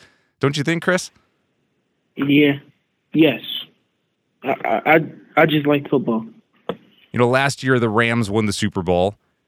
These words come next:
Speaker 1: and, you know, this year, you know, a lot of speculations of who people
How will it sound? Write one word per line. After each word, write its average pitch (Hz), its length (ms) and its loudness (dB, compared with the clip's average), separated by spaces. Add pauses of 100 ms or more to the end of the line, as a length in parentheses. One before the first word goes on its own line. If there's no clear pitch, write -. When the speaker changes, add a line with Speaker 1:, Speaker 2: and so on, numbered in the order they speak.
(400)
Speaker 1:
and, 98 1080 -2 (260)
you 104 100 -10
know, 101 160 -2
this 110 320 -2
year, 113 560 2 (520)
you 269 80 -12
know, 202 220 -4
a - 20 0
lot 175 140 2
of 160 60 0
speculations 120 680 -2
of 107 120 -2
who 110 280 -4
people 110 560 0